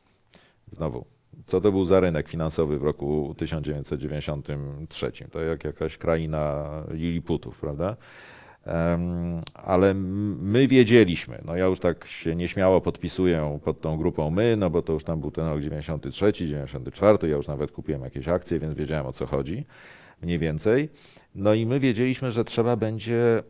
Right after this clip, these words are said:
e, zrobić te-, ten, e, ten K D P W, e, w odrębnej formie, że to jest istotne dla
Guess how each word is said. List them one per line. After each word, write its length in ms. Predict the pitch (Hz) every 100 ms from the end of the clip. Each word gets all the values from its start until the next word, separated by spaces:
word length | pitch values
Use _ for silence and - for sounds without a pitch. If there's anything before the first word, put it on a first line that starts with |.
| -
e, 260 | 101 101 101
zrobić 520 | 92 135 110 90 - _ _
te-, 360 | 85 85 85 82
ten, 380 | 87 82 85 78
e, 320 | 82 82 82 -
ten 180 | 87
K 140 | 82 87
D 100 | 85
P 180 | 87 78
W, 380 | 85 85 78 -
e, 40 | - - 78 78 78 78 80 80
w 40 | 78
odrębnej 440 | 85 90 87 80 78
formie, 520 | 80 78 85 95 98
że 140 | 85
to 160 | - 85
jest 200 | 82 -
istotne 600 | - - 90 - 78 73
dla 440 | 78 82 90 76